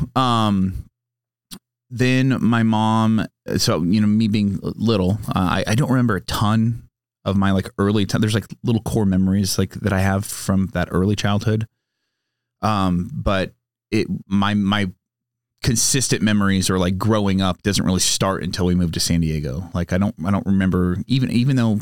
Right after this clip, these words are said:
later in life I, I moved to Northern California and I, like, I lived in all the areas that technically I lived in when I was little. I don't remember any of that, any of the area. Like, I, I,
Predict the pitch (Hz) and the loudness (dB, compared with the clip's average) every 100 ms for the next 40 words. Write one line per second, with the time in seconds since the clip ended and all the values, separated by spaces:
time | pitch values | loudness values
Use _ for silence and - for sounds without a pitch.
0 | - 101 104 101 98 98 - 92 90 - | -2 0 2 2 2 0 0 0 0 0
1 | 95 95 98 - 107 104 104 113 104 - | 0 2 0 0 0 0 0 0 -2 0
2 | 110 113 113 76 85 82 80 - - 87 | 0 2 0 0 0 0 -4 -8 -4 -2
3 | 85 92 95 95 95 92 67 87 90 92 | 0 0 2 2 2 0 0 0 0 0
4 | 90 90 - _ - 90 92 92 92 87 | 0 -2 -4 _ -8 -4 -2 0 2 2
5 | 92 90 80 90 87 85 90 98 123 120 | 0 0 0 0 0 0 0 2 0 0
6 | 110 117 95 98 85 - 110 107 101 101 | -2 0 0 0 0 -2 -2 0 2 2
7 | 98 92 98 87 - 95 87 95 90 107 | 0 0 -2 -2 -2 0 0 -2 -2 -2